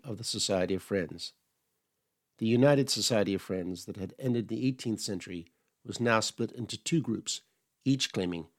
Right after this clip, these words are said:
to be the one true society. After the Hicksite Orthodox separation, the Orthodox Friends themselves began to divide into different groups. Generally,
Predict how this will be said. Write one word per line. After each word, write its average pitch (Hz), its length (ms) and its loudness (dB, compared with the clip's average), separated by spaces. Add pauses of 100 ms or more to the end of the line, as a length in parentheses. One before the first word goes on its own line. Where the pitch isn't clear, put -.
(260)
to 117 80 -2
be 92 440 2
the 107 100 -4
one 92 380 0 (200)
true 85 380 -8
society. 90 600 -2 (1300)
After 131 320 4
the 110 140 2
Hicksite 123 520 4
Orthodox 123 480 4
separation, 104 720 -2 (480)
the 160 140 10
Orthodox 156 480 10
Friends 127 400 8
themselves 123 680 6
began 95 460 -2
to - 100 -14
divide 98 520 2
into 98 180 -10
different 92 360 -8
groups. - 460 -6 (1120)
Generally, 123 540 8